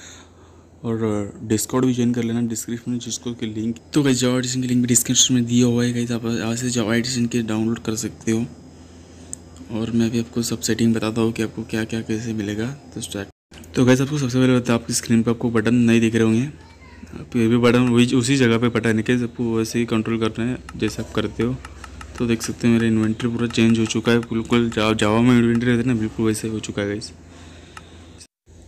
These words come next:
तो गाइस, मैं अभी सेटिंग में जाता हूँ, क्योंकि गाइस यहाँ पे बहुत सारे ऑप्शन है, back to game, अचीवमेंट्स। तो हम अचीवमेंट पे क्लिक करते हो गए,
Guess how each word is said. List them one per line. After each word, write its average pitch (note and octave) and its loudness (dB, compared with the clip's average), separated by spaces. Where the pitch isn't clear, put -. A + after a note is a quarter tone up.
तो C3+ 2
गाइस, A#2+ 2
मैं A#2 2
अभी A#2 -2
सेटिंग A#2 2
में A#2 4
जाता A2+ -2
हूँ, C#3 -4
क्योंकि - -18
गाइस A#2 -4
यहाँ A2+ -4
पे A#2 -10
बहुत A2 -6
सारे A2+ -4
ऑप्शन A2 -4
है, A2+ -2
back G#2 -4
to A2 0
game, G#2+ 0
अचीवमेंट्स। G#2+ -4
तो A#2+ -6
हम A2 -2
अचीवमेंट A2+ -4
पे A#2 -6
क्लिक A2+ -10
करते A2 -8
हो A2 -6
गए, D3 -10